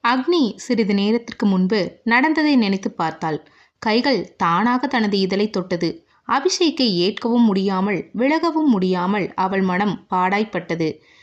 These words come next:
தனது கண்களில் வழிந்த ஆனந்த கண்ணீர் துளிகளை துடைத்துவிட்டு கீழே சென்று சமையலறை நோக்கி சென்றாள். அங்கு அபிஷேக் டைனிங் டேபிளில் அமர்ந்து சாப்பிட்டு கொண்டிருந்தான்.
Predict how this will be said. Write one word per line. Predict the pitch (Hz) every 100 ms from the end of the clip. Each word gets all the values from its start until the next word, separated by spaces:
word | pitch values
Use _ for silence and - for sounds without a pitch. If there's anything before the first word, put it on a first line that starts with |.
| _
தனது | - 285 269 269
கண்களில் | 254 262 311 320 285
வழிந்த | 220 214 208 233 180 -
ஆனந்த | 190 220 262 262
கண்ணீர் | 262 208 220 220
துளிகளை | 190 190 202 202 -
துடைத்துவிட்டு | 247 262 285 240 190 190 196 - -
கீழே | 220 226 233
சென்று | 226 185 185 226 196 _ _ _ - -
சமையலறை | - 226 269 269 240 214
நோக்கி | 196 196 233
சென்றாள். | 202 185 185 175 - _
அங்கு | - 254 262 226 180 -
அபிஷேக் | 233 311 311 320 -
டைனிங் | 202 208 262 262
டேபிளில் | 196 180 196 202 -
அமர்ந்து | - 202 214 220 196 -
சாப்பிட்டு | - 202 214 226 226
கொண்டிருந்தான். | - 190 185 180 175 175 170